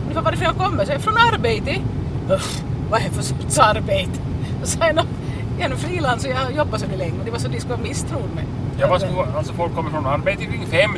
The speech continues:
Speaker 2: tiden,
Speaker 1: Jo,
Speaker 2: visst?
Speaker 1: jo, men jag,
Speaker 2: Ja, så.
Speaker 1: jag hade ju kanske dykt upp på arbete hela tiden, så att jag ju. Men vad, vad vinglar det på mig nu? Kör mitt i min lilla fil.
Speaker 2: Nej, ingen grad. Jo, de isenhaldarna med.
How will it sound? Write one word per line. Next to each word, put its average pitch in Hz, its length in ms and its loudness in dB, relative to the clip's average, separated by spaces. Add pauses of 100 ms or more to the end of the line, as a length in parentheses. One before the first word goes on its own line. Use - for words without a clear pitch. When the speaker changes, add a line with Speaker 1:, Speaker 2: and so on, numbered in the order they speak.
Speaker 2:
tiden, - 200 -4
Speaker 1:
Jo, - 100 -4
Speaker 2:
visst? 392 220 -2
Speaker 1:
jo, 294 80 2
men 262 120 -2
jag, 285 140 0
Speaker 2:
Ja, 285 80 0
så. 285 120 0
Speaker 1:
jag - 60 4
hade 254 160 0
ju 277 80 -2 (180)
kanske 262 220 -2
dykt 262 260 -4
upp 247 180 -2
på 285 80 4
arbete 247 380 0
hela 240 120 -2
tiden, 247 280 -4
så 240 80 -4
att 214 100 -2
jag 202 100 -2
ju. 196 100 -2 (680)
Men 247 120 2
vad, - 180 4
vad 359 120 2
vinglar 403 380 0
det 196 140 0
på 190 180 0
mig - 140 -4
nu? - 240 -4
Kör - 80 -2
mitt - 140 -2
i - 40 -6
min - 100 -2
lilla 247 160 -2
fil. - 300 -4 (1600)
Speaker 2:
Nej, 143 260 0
ingen 131 140 -4
grad. 135 260 -4 (880)
Jo, - 80 -4
de 185 180 2
isenhaldarna 180 720 -2
med. - 100 -4